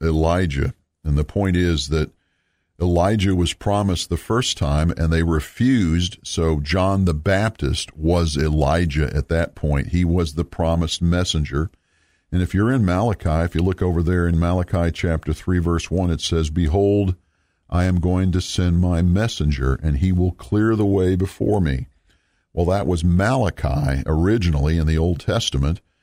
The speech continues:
but because the peop-, the Israelites refused to accept Christ, the one who came was John the Baptist. But when the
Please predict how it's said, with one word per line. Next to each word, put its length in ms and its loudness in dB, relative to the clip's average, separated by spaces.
but 160 -2
because 380 -2
the 100 -2
peop-, 320 -2
the 340 0
Israelites 640 0
refused 560 0
to 120 0
accept 440 -4
Christ, 640 -2
the 100 -2
one 260 0
who 140 0
came 420 0
was 180 0
John 460 0
the 80 0
Baptist. 720 -4
But 220 -2
when 220 2
the 240 2